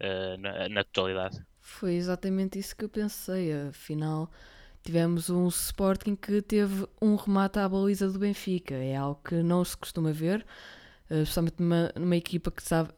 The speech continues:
Speaker 2: entrar, eh, desde que começou a, a entrar bem no campeonato e estava a demonstrar,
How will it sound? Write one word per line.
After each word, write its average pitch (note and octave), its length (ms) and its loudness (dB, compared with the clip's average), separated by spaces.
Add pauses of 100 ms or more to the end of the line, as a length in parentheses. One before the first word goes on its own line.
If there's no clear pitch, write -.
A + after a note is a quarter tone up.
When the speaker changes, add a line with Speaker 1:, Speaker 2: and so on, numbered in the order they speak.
(100)
Speaker 2:
entrar, F3 580 2 (480)
eh, D#3+ 320 2 (140)
desde A3 180 2
que - 60 -16
começou F#3 560 4
a, F3 420 0
a - 20 0
entrar E3+ 280 2
bem E3+ 120 0
no E3 120 0
campeonato E3+ 480 -2
e - 20 -6
estava E3 220 0
a - 20 2
demonstrar, E3 500 0